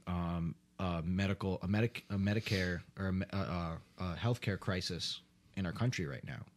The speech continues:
like, for sure. And I watched this video the other day. I think it was L two Inc. Really cool videos if you ever are fucking around on YouTube.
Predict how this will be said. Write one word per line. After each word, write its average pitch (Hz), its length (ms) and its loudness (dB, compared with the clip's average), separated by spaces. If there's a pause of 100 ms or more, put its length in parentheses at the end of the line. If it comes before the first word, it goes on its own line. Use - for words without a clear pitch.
like, - 180 -8
for - 220 -8
sure. 117 340 0 (1600)
And 110 160 8
I 101 60 6
watched 110 280 4
this 92 100 2
video 104 280 6
the 101 140 4
other 92 160 2
day. 98 520 4
I 95 80 0
think 104 180 2
it 110 40 4
was 101 260 2
L 107 160 4
two 120 300 6
Inc. 101 300 0 (260)
Really 104 240 4
cool 107 240 0
videos 95 440 2
if - 140 -6
you 95 140 2
ever 90 440 -2
are 90 140 -2
fucking 98 300 -4
around 92 180 0
on 90 80 2
YouTube. 90 420 -2